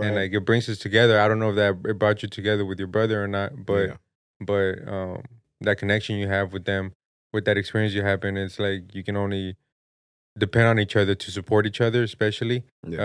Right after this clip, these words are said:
Speaker 1: uh, through those traumatic moments, and, like, you just gotta move up from that, man.
Speaker 2: Yeah, and then I feel like even then, like, I feel like the people that support you the most now are the people that never knew you.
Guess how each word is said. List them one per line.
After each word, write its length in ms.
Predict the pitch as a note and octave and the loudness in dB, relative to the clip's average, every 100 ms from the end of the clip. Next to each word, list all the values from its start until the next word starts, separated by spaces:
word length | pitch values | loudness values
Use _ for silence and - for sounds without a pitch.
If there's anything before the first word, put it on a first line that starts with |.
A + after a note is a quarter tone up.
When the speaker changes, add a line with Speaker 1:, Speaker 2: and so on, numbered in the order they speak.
| G2 | 0
Speaker 1:
uh, 100 | G2 | 0
through 220 | F#2+ G2+ | -2 -2
those 160 | G2+ G2 | -2 -2
traumatic 340 | G#2 G2 G2 | -4 -2 -2
moments, 460 | G2 G2+ A#2+ B2+ - | -2 -2 -2 -4 -6
and, 220 | G#2 F#2+ | -6 -4
like, 240 | F2+ F2+ - | -4 -8 -12
you 80 | - | -18
just 120 | G2 | -10
gotta 200 | G#2 F#2+ | -4 -4
move 220 | F#2+ G2 A2 | -4 -4 -4
up 140 | A#2 | -6
from 140 | - | -8
that, 160 | G#2+ B2 | -10 -10
man. 120 | A#2 | -10
Speaker 2:
Yeah, 200 | - - A#2 | -10 -6 -4
and 100 | A#2 | -2
then 120 | A2+ | -4
I 60 | |
feel 160 | C3+ E3+ | -4 -2
like 140 | C3 D3 | -2 -2
even 200 | C3 G2+ | -6 -4
then, 200 | C#3 G#2+ | -4 -4
like, 140 | G2 | -6
I 40 | |
feel 140 | G#2+ B2 | -4 -4
like 140 | A2+ | -4
the 80 | G2 | -4
people 220 | B2 G#2+ | -8 -4
that 280 | G2+ F#2+ - | -4 -4 -6
support 300 | - A2 G2 | -8 -6 -6
you 40 | F#2+ | -8
the 80 | |
most 280 | F2+ G2+ A2+ | -8 -8 -8
now 120 | B2 | -8
are 100 | G#2+ | -8
the 80 | F#2 | -8
people 220 | - G2 | -10 -10
that 140 | F2+ F#2 | -10 -10
never 300 | E2+ G2 F#2+ | -10 -10 -8
knew 140 | G2 | -8
you. 260 | C3 - | -10 -14